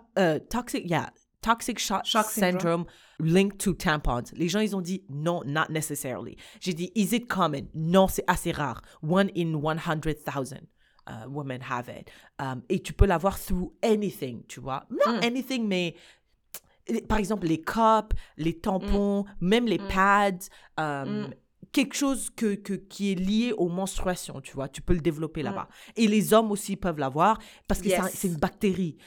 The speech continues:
Speaker 1: Les enfants aussi
Speaker 2: Yes.
Speaker 1: peuvent l'avoir, et cetera. J'ai lu tout ça,
Speaker 2: Yes.
Speaker 1: j'ai dit, ok, d'accord, je
Speaker 2: Yes.
Speaker 1: peux, maintenant je, je
Speaker 2: Yes.
Speaker 1: suis informée, je vais aller,
Speaker 2: Mm.
Speaker 1: je vais aller,
Speaker 2: Mm.
Speaker 1: je suis allée voir,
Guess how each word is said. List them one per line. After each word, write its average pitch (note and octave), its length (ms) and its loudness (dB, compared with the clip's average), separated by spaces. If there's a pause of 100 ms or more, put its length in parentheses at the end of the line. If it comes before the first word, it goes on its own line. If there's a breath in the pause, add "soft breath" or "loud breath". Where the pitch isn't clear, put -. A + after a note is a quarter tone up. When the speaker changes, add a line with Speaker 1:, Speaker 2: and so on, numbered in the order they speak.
(140)
Speaker 1:
Les F3 240 0
enfants G3+ 140 -4 (100)
aussi - 140 0
Speaker 2:
Yes. - 40 -8
Speaker 1:
peuvent E3 120 -2
l'avoir, E3+ 240 0
et D#3+ 80 -6
cetera. - 260 -14
J'ai F3+ 160 0
lu A#3+ 180 0
tout A#3 140 -2
ça, F#3 140 4
Speaker 2:
Yes. A3+ 80 -2
Speaker 1:
j'ai D#3 80 -6
dit, D3 100 -4
ok, C#3 160 -8
d'accord, - 340 -10
je E3 100 -6
Speaker 2:
Yes. F3 180 -2
Speaker 1:
peux, G#3 160 -2 (160 loud breath)
maintenant G3 280 2
je, D#3+ 200 -2
je E3+ 140 -4
Speaker 2:
Yes. F3+ 180 2
Speaker 1:
suis F3+ 80 -6
informée, G#3 400 -4
je C3 100 -8
vais D3+ 60 -2
aller, C#3+ 240 -2
Speaker 2:
Mm. G3 340 0
Speaker 1:
je C3+ 100 -10
vais C#3 100 -2
aller, C3 120 -6
Speaker 2:
Mm. G3 240 -2
Speaker 1:
je D3 160 -8
suis D#3+ 160 -4
allée D3 160 0
voir, C#3+ 400 -2